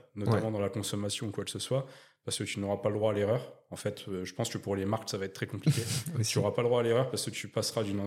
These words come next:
Speaker 1: euh, d'une marque à une autre, euh, juste par un petit, euh, un petit détail qui, pour une génération, des générations antérieures, aurait été un détail, mais justement,
Speaker 2: Ouais.
Speaker 1: on va vouloir dire beaucoup pour cette nouvelle génération.
Speaker 2: Tu, tu rates un coup de com', un bad buzz, tu vois, c'est ce qui peut te détruire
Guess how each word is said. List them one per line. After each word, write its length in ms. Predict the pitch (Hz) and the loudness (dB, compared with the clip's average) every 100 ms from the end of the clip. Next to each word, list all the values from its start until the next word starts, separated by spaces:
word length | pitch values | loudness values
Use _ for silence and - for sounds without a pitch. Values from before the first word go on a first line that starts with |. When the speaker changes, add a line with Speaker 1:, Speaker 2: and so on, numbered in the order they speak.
| 101 | 0
Speaker 1:
euh, 320 | 95 98 98 | 0 0 -2
d'une 240 | 95 98 | -2 -4
marque 260 | 98 110 - | -2 -4 -2
à 60 | 104 | -2
une 140 | 104 | -2
autre, 260 | 123 - - - - _ | -4 -8 -18 -20 -20 _
euh, 120 | 98 90 | -4 -2
juste 440 | 101 113 - 107 | -2 -4 -2 -4
par 320 | - 104 95 | -2 -2 0
un 100 | 95 | -2
petit, 540 | 95 - 104 - 113 110 | -4 -6 -4 -4 -2 0
euh, 220 | 98 95 - - - | 0 0 -2 -16 -6
un 100 | 101 | -2
petit 160 | 98 - | -2 0
détail 380 | 117 113 127 120 | 0 2 2 2
qui, 260 | - 101 104 - | -4 -6 -8 -16
pour 200 | - 120 | -4 -2
une 100 | 117 | 2
génération, 500 | 110 113 110 107 - | 2 2 0 0 -2
des 100 | 117 | -2
générations 420 | 110 110 113 110 113 | 0 0 0 0 -2
antérieures, 400 | 101 107 113 113 - - | 0 2 2 0 -10 -2
aurait 220 | 107 107 | 2 4
été 140 | 110 110 | 4 2
un 80 | |
détail, 420 | 104 104 120 135 135 | 2 2 2 2 0
mais 100 | - | -4
justement, 260 | 95 101 113 | -6 2 6
Speaker 2:
Ouais. 40 | 110 | 6
Speaker 1:
on 20 | |
va 60 | 98 | 4
vouloir 300 | 95 104 98 | 2 2 2
dire 200 | 101 98 | 2 0
beaucoup 320 | 104 113 123 | 2 0 2
pour 340 | 127 - 110 - | 0 -2 -6 -2
cette 240 | - 110 | -4 -2
nouvelle 180 | 113 110 | -2 0
génération. 540 | 104 104 98 104 - 139 - | 0 0 0 0 0 -2 0
Speaker 2:
Tu, 80 | - | 4
tu 40 | |
rates 220 | 117 113 | 4 6
un 80 | 113 | 4
coup 120 | 110 | 2
de 80 | 110 | 0
com', 220 | - 123 | 4 6
un 80 | 120 | 8
bad 260 | 110 117 107 | 6 4 6
buzz, 400 | 127 127 113 - | 6 4 0 -8
tu 80 | - | 0
vois, 100 | 117 | 0
c'est 160 | - | 0
ce 60 | 110 | -2
qui 100 | - | 0
peut 100 | 107 | 0
te 60 | 107 | 2
détruire 280 | 113 - | 2 4